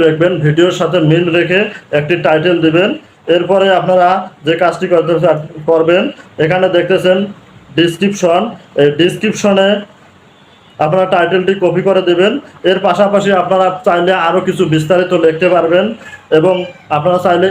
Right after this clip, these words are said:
ইংলিশেও এখানে কিছু লিখতে পারেন। লেখার পরে আপনারা যে কাজটি করবেন, এখানে কিছু ভিডিও রিলেটিভ হ্যাশট্যাগ দিয়ে দেবেন। ভিডিও রিলেটিভ ভিডিওর সাথে মিল রেখে, মিল, মিলে যায় এরকম কিছু হ্যাশট্যাগ দিয়ে দেবেন। এখানে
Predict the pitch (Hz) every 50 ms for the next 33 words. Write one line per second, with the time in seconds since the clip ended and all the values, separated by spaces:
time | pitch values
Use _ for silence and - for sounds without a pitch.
0 | 185 175 175 175 180 190 151 185 185 185 180 160 170 175 175 175 170 170 160 180
1 | 165 160 160 156 156 175 165 170 170 170 175 202 233 294 - - - - - 139
2 | 139 160 170 226 208 196 190 - 185 180 175 180 202 226 - - - - _ -
3 | - 147 156 185 190 185 - 180 180 180 190 175 - - - 190 165 180 175 160
4 | 156 185 208 226 302 311 - - - - - 151 156 156 190 185 185 185 185 202
5 | 196 - 190 190 151 143 156 156 165 175 185 160 160 165 180 180 170 180 185 185
6 | - - - - - - 151 156 156 151 - 185 180 156 151 160 160 156 143 131
7 | 120 113 107 - - - - - - - 131 151 156 156 180 190 185 170 170 170
8 | 180 185 180 185 - 175 - 151 147 147 165 175 165 175 175 165 185 165 156 156
9 | 165 170 175 165 165 175 160 156 175 180 185 165 151 147 156 165 170 175 156 151
10 | 156 151 143 151 160 165 180 175 160 170 160 170 190 - - - - _ - 160
11 | 165 185 180 185 202 196 196 196 185 196 180 151 156 147 147 - - 185 175 160
12 | 165 170 175 170 170 156 180 208 240 294 - - - - - - 151 156 185 190
13 | 185